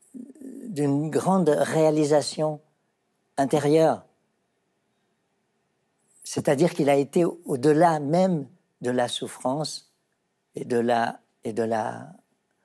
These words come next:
de la douleur pour, euh,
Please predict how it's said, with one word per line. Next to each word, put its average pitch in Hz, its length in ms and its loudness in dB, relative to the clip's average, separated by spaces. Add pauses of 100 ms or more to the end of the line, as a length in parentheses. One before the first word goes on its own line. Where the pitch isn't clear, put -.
(280)
de 113 100 -8
la 123 160 -4
douleur 117 560 0 (2750)
pour, 139 320 -2
euh, 131 200 0